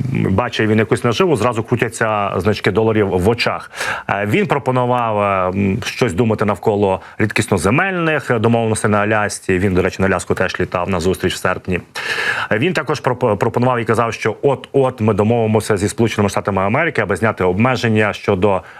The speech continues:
авіаперельотів. Не вийшло цього зробити, тому що так, е, виходить, що, можливо, С Ш А би і зняли санкції, але всі літаки, м, в тому числі і Боїнги, які Росія поцупила, вкрала, вони є, е, власністю європейських країн, і європейські країни просто,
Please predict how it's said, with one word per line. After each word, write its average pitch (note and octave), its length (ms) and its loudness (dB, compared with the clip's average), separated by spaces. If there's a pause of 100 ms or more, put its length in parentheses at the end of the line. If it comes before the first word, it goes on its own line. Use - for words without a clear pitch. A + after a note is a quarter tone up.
авіаперельотів. A#2 1160 0
Не F#2 160 2
вийшло D3 340 0
цього B2+ 260 0
зробити, G#2+ 600 2 (500)
тому G2+ 220 2
що G2+ 160 -2
так, G#2 280 -2
е, G2 520 0
виходить, A2 420 0
що, G2 800 0
можливо, A2+ 440 2
С A#2 140 -2
Ш A2+ 160 -2
А G#2 40 -4
би A#2 140 0
і A#2+ 40 0
зняли G#3 320 2
санкції, F#2+ 580 -2
але G#2 200 0
всі B2+ 340 0
літаки, A#2+ 360 0
м, B2 300 0
в E2+ 40 -2
тому G#2 200 -2
числі - 180 0
і - 20 2
Боїнги, F#2 380 2
які F#2 360 0 (380)
Росія G#2+ 520 0 (140)
поцупила, G#2 460 0
вкрала, F#2+ 420 0
вони C3+ 240 2
є, A2+ 380 2
е, G2 160 2
власністю G#2 580 0
європейських G#2 520 0
країн, F3 320 2
і C3+ 40 4
європейські G#2+ 500 0
країни D3 200 2
просто, A#2 380 0